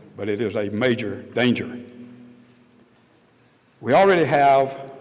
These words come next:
a directional rule. And that directional rule is simple.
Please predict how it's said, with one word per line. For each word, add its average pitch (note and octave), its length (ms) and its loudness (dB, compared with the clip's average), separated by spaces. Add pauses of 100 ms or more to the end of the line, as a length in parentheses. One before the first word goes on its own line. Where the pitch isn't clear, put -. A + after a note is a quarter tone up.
(380)
a A2 80 -6
directional A#2 540 -2
rule. F#2+ 280 -10 (1800)
And G#2+ 120 -8
that C3+ 140 -2
directional C#3+ 380 -2
rule B2+ 280 0
is - 260 -8
simple. - 320 -6